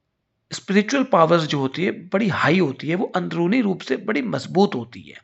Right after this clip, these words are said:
तो सदैव उनका आदर करें, इज्जत करें, उनका आशीष लें। वो व्यवहार से थोड़ी रिजिड हो सकती हैं और हड्डियों के रोग से पीड़ित हो सकती हैं। आपकी संतान कैसी हो सकती है?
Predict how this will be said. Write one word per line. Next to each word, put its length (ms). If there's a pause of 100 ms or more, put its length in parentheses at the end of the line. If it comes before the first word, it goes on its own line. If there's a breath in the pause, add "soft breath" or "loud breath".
(460)
तो 60
सदैव 400
उनका 240
आदर 400
करें, 220 (220)
इज्जत 340
करें, 160
उनका 260
आशीष 520
लें। 240 (2250 soft breath)
वो 100
व्यवहार 420
से 140
थोड़ी 240
रिजिड 300
हो 120
सकती 420
हैं 320
और 100
हड्डियों 280
के 120
रोग 180
से 100
पीड़ित 380
हो 100
सकती 340
हैं। 200 (2500 loud breath)
आपकी 180
संतान 480
कैसी 280
हो 160
सकती 400
है? 200